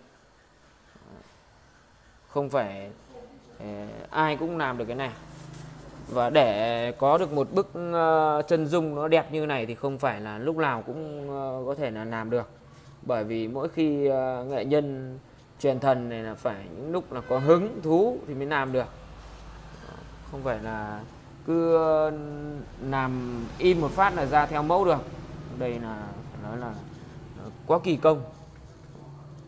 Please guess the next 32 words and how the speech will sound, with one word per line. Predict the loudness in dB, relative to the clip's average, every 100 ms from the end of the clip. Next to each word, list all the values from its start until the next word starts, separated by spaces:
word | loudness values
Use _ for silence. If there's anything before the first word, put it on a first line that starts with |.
| -20 -20 -20 -20 -18 -4
Và | -2 0 -2 -2 -4 -2
bức | -2 -2 -8 2
tranh | 4 4 -2 -4 -2
dung | 2 2 2 0
của | 6
bác | 8 6 4
này | -2 -2
có | -6 -2
kích | -2 0
thước | 0 0 0 -8
là | -6 -8 -10 -14 -20 -20 -20 -20 -20 -20 -20 -20 -20 -6
chiều | 4 6 6 4 4 4 2 2
ngang | 6 6 6 0
này | -4
là | -4
sáu | 2 4 4
mươi | 2
chín | 0 6
phân | 8 8 6 -12 -18 -12
và | -6
chiều | -2 2
cao | 6 6 6 2
là | 2
bốn | 4 4
mươi | 4
tám | 4 8
phân. | 8 6 0 -18 -20 -20 -20 -14
Quý | -12
vị | -8
đang | -8 -6
thấy |
đây. | -6